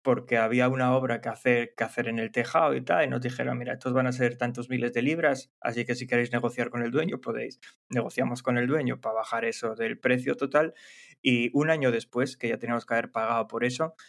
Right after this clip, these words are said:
pues no, escribimos ya preocupados nosotros, queriendo pagar,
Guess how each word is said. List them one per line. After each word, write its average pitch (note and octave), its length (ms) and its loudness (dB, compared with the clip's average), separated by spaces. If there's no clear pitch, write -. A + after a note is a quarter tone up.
pues A#2 540 0
no, A2+ 480 -2
escribimos B2 680 0
ya D3 160 -4
preocupados C3 640 -6
nosotros, B2+ 520 -10
queriendo C#3+ 440 -4
pagar, C3 480 -4